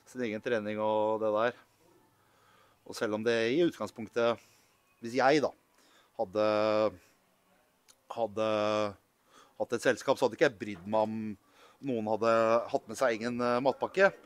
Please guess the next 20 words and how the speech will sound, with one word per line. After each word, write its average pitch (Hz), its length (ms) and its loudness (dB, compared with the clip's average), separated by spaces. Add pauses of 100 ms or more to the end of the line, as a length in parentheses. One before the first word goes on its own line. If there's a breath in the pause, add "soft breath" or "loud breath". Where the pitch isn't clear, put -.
(320 loud breath)
Men 131 140 2
jeg 127 100 0
føler 139 240 6
jo 139 80 2
det, 127 140 6 (160)
for 143 100 2
eksempel 127 480 -2 (960 soft breath)
jul 185 400 0
da. 107 80 6 (560)
Jula, 131 380 2 (340)
så 135 240 0 (880 soft breath)
jeg 123 160 0
personlig 139 400 2
er 175 80 4
ikke - 80 -10
noe 127 140 -2
sånn 113 180 -2
superglad 107 880 -2
i 110 80 -4
ribbe. 135 380 2